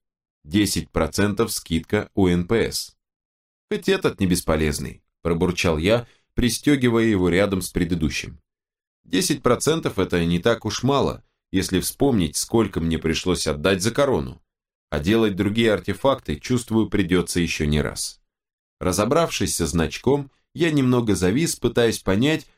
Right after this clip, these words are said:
куда же нужно двигаться дальше, и в итоге снова полез на форум. Мне требовалась песочница, место, где можно было массово истреблять всяких крыс и зайчиков. Подходящих локаций нашлось несколько,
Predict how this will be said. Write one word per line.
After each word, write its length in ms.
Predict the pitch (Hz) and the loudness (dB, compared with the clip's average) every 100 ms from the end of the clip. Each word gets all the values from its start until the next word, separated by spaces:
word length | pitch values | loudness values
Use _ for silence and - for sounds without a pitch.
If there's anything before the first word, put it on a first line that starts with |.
| _ _ | _ _
куда 340 | 147 131 151 | 0 2 2
же 160 | 123 131 | 2 -2
нужно 360 | 131 117 120 | -2 0 0
двигаться 500 | 104 113 95 92 123 | 2 2 2 -2 -2
дальше, 500 | 127 90 71 - - _ _ _ | 2 0 0 -6 -10 _ _ _
и 100 | 95 | 0
в 100 | 87 | 2
итоге 400 | 78 160 165 156 | 2 2 2 0
снова 420 | - 95 101 104 | 0 0 0 0
полез 400 | 98 82 76 73 | 0 0 0 -4
на 120 | 80 | -6
форум. 400 | 76 73 73 - - _ _ _ _ - | -4 -2 -2 -6 -16 _ _ _ _ -6
Мне 320 | 76 104 131 | 0 2 2
требовалась 640 | - 110 120 107 104 101 - | 0 0 2 4 2 0 -4
песочница, 880 | 110 - 151 127 80 71 - 50 _ _ _ | -8 -2 -2 -2 -6 -8 -10 -14 _ _ _
место, 420 | 90 127 123 - | 0 0 0 -4
где 180 | 71 80 | -4 0
можно 320 | 95 110 104 | 2 2 2
было 220 | 92 104 92 | 2 2 4
массово 500 | 101 120 - 107 107 | 2 0 0 0 0
истреблять 580 | - 82 76 101 117 | -2 -4 2 2 2
всяких 500 | - - 101 - 85 | -2 -2 -2 -2 -10
крыс 420 | - 87 120 120 - | -4 0 0 -2 0
и 100 | 110 | 2
зайчиков. 680 | 117 135 73 82 - - _ _ _ _ _ _ _ _ _ | 2 0 0 -8 -16 -20 _ _ _ _ _ _ _ _ _
Подходящих 680 | 123 - 151 190 190 160 120 | -6 -2 0 0 0 -2 0
локаций 480 | 107 - 160 - | 0 0 0 0
нашлось 520 | 117 90 - 113 113 92 | -2 -2 0 0 0 -2
несколько, 580 | 69 - 64 - - | -4 -6 -12 -14 -20